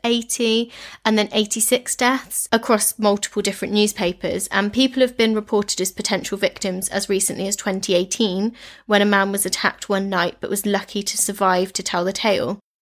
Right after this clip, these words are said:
And I'll actually be discussing his story towards the end of today's episode.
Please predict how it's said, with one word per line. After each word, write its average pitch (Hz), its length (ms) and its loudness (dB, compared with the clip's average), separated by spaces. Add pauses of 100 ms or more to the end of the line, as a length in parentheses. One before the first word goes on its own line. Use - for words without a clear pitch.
(220)
And 208 120 4
I'll 214 140 8
actually - 280 0
be 202 80 -4
discussing 196 480 -4
his 196 220 0
story 190 240 2
towards 190 360 -2
the 208 100 0
end 196 220 -2
of 202 80 -8
today's 202 320 0
episode. 226 580 -2